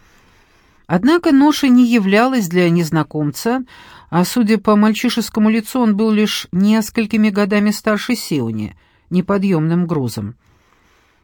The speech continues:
Рост широкоплечего здоровяка составлял, пожалуй, шесть с половиной футов. Сиони захлопала глазами.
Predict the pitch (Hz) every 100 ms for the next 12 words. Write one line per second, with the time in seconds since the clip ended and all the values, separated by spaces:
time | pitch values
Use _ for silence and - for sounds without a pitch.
0 | - 165 262 359 - - - - 190 185
1 | 214 202 214 170 - 156 160 156 180 180
2 | 190 170 156 180 - 202 202 277 269 247
3 | 214 254 254 208 - 254 285 - 240 220
4 | 226 254 247 240 226 _ - - 247 185
5 | 110 - - _ _ _ _ _ - 214
6 | 202 190 180 190 190 170 170 165 190 196
7 | 170 131 123 110